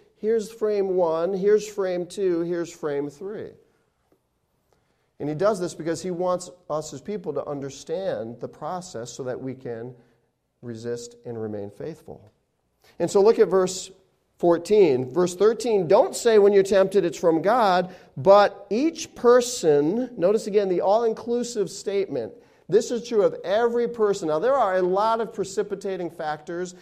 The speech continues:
If we were doing a series or if this was a class, we would have time to explore the, the various things that impact us and can really make it hard in our lives, and we don't want to minimize those things. But in some way, in the midst of all the different factors that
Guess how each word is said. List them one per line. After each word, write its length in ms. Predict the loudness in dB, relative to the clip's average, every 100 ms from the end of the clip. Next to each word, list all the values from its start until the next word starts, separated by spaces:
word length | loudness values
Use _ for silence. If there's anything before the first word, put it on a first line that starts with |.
| _ -10
If 80 |
we 100 | -2
were 80 | 0
doing 280 | 2 0 -2
a 40 |
series 600 | -6 -2 0 4 2 2
or 60 | -2
if 100 | -6
this 160 | -10 -8
was 100 | -10
a 80 |
class, 480 | -8 -6 -4 -4 -6
we 100 | -6
would 220 | -6 -8 -14 -8
have 200 | -8 -8
time 360 | -8 -4 -4
to 120 | -4 -6
explore 540 | -8 -8 -4 -2 -2
the, 180 | -4 -6 -10 -10
the 60 |
various 440 | -4 -2 -2 -4 -6
things 280 | -4 -4
that 220 | -4 -6 -6
impact 540 | -6 -6 -6 -8 -6
us 320 | -4 -4 -6
and 120 | -10
can 220 | -8 -10 -12 -14 -2
really 200 | 0 2
make 220 | 0 -2
it 100 | -6
hard 380 | -8 -4 -2 -2
in 100 | -2
our 120 | -4
lives, 580 | -2 -2 0 -4 -6 -10
and 180 | -10 -12 -20 _ -8
we 140 | -4
don't 100 | -2
want 140 | 0
to 60 | 0
minimize 760 | -2 -4 -4 -2 -2 -4 -4
those 300 | -4 -4 -4
things. 420 | -2 0 0 -2 0
But 280 | 0 0 -6 -20 _ _
in 200 | -2 0
some 480 | -2 0 2 2 2
way, 680 | 4 6 6 6 4 2 -2 -12 _
in 100 | 0
the 80 | 2
midst 260 | 2 2 2
of 100 | 6
all 240 | 6 6
the 100 | 4
different 440 | 2 4 4 2
factors 540 | 0 2 2 2 0 2
that 420 | 0 0 -8